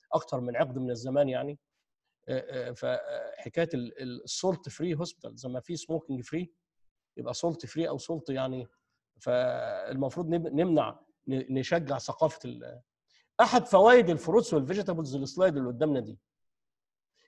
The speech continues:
احنا بنخاف من الاسيدوزس، فاذا كنا بناكل اكل مليان اسيد او بيدي ب-، ب-، بيودي للكلى اسيد لود، ما هو ده هيعمل مشكله.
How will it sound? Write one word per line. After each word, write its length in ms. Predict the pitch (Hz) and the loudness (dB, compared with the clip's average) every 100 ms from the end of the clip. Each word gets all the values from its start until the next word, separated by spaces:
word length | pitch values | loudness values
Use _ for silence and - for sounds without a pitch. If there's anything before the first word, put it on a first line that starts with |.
| _ 180 | _ 0
احنا 440 | 214 208 202 190 | 6 10 10 10
بنخاف 500 | 160 165 - 247 196 | 2 0 4 2 2
من 120 | 175 | 0
الاسيدوزس، 800 | 143 160 147 143 143 104 - - _ 165 | 0 -4 -2 -2 -2 -4 -14 -18 _ -6
فاذا 180 | 160 | -4
كنا 160 | 240 233 | 0 0
بناكل 340 | 220 220 165 - | 0 -2 -6 -2
اكل 420 | 208 - 143 143 | -2 -2 -2 2
مليان 300 | 151 156 196 190 | 6 6 6 2
اسيد 240 | - - - _ _ _ _ _ _ _ 139 | -4 -8 -14 _ _ _ _ _ _ _ 0
او 80 | 139 | 2
بيدي 400 | 151 185 156 147 | 2 0 -2 -6
ب-، 120 | 127 131 | -6 -4
ب-، 380 | 147 147 131 | 0 2 0
بيودي 680 | 143 135 135 135 151 196 160 | -2 -2 -2 0 4 4 4
للكلى 420 | 143 135 - 208 196 180 156 | 0 0 0 4 6 6 2
اسيد 320 | 185 - 131 | -2 -2 0
لود، 380 | 170 185 123 - - | 4 4 2 -8 -8
ما 100 | 151 | -4
هو 40 | 165 | 2
ده 100 | 190 | 2
هيعمل 240 | 214 175 | 2 0
مشكله. 400 | 143 - 196 | -4 -4 -4